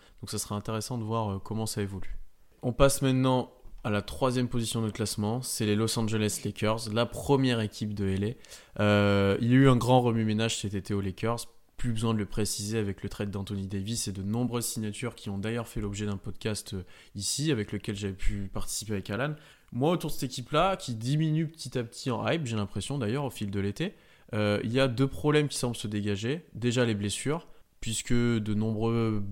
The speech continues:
joueurs sont inju-, injury prone, notamment Kuzma qui est déjà blessé, Anthony Davis, et aussi problème de fit où on peut se poser la question de, du shooting autour des deux stars et, au-, et on peut se poser la question aussi défensivement. Euh,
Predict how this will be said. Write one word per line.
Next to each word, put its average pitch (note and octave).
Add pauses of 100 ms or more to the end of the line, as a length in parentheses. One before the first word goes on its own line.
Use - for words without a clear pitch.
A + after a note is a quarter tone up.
joueurs B2
sont -
inju-, G#2+
injury G#2+
prone, A2+
notamment G2+
Kuzma G#2
qui -
est -
déjà F#2+
blessé, G2+
Anthony G2+
Davis, G#2 (360)
et A2
aussi A2+
problème A#2
de G#2
fit D3
où A2+
on G#2+
peut G#2
se -
poser A2+
la A2
question A#2
de, G2+ (320)
du -
shooting F3
autour A2+
des G#2
deux G#2
stars B2
et, G#2
au-, G#2 (240)
et A2
on G#2
peut G#2
se -
poser A2
la G#2+
question G#2
aussi A2
défensivement. A2+ (420)
Euh, G#2+